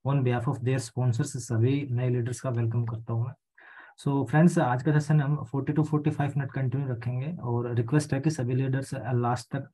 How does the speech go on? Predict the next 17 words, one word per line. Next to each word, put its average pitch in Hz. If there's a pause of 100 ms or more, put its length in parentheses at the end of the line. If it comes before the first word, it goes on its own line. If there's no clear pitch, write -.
सेशन 131
में 127
बने 127
रहें। 123
और 127
आज 120
के 151
सेशन 147
को 139
अटेंड 127
करने 131
के 131
बाद 131
आपको 123 (540)
पता 127
चलेगा 131
कि 156